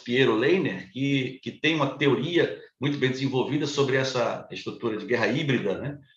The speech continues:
E ele caracteriza muito bem como duas pinças, uma por dentro do sistema e uma por fora do sistema, que vão controlando as narrativas e as ações. Então, o Etchegóin,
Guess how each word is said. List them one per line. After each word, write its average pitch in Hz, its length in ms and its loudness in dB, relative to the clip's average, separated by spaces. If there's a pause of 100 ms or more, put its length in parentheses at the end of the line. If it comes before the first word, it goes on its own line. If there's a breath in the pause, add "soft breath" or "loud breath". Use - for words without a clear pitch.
(220 soft breath)
E 107 120 -2
ele 143 240 0
caracteriza 131 560 4
muito 143 160 2
bem 139 160 2
como 160 240 -2
duas 143 320 4
pinças, 147 640 -2
uma 165 240 2
por 127 180 0
dentro 160 320 2
do 123 140 -4
sistema 165 580 -4 (300 loud breath)
e - 20 -4
uma 139 160 2
por 135 140 0
fora 139 280 6
do - 80 0
sistema, 143 640 -4 (200)
que 135 100 -4
vão 127 640 0 (160)
controlando 131 760 4
as 101 140 -6
narrativas 113 720 -2
e 120 60 2
as 120 120 0
ações. 110 500 -4 (420 soft breath)
Então, 175 500 4
o 180 480 2
Etchegóin, 127 800 2